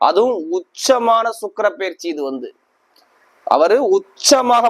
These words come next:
போறாரு. அப்ப எது மாதிரி யோகத்தை கொடுக்க போறாரு அப்படின்னு பார்ப்போம். இதுல இந்த பெயர்ச்சி எப்ப ஆகிறார் சுக்கிர பகவான்? கரெக்டா பாத்தீங்கன்னா மார்ச் மாசம் முப்பதாம் தேதி அவர் கும்ப ராசியிலிருந்து மீன ராசிக்கு பெயர்ச்சி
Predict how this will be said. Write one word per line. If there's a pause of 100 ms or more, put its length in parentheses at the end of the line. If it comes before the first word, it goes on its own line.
(120)
போறாரு. (320)
அப்ப (120)
எது
மாதிரி
யோகத்தை
கொடுக்க (140)
போறாரு (600)
அப்படின்னு
பார்ப்போம். (100)
இதுல (160)
இந்த (140)
பெயர்ச்சி (200)
எப்ப (140)
ஆகிறார்
சுக்கிர
பகவான்? (680)
கரெக்டா (100)
பாத்தீங்கன்னா (160)
மார்ச் (200)
மாசம்
முப்பதாம்
தேதி (840)
அவர் (1000)
கும்ப
ராசியிலிருந்து (180)
மீன
ராசிக்கு
பெயர்ச்சி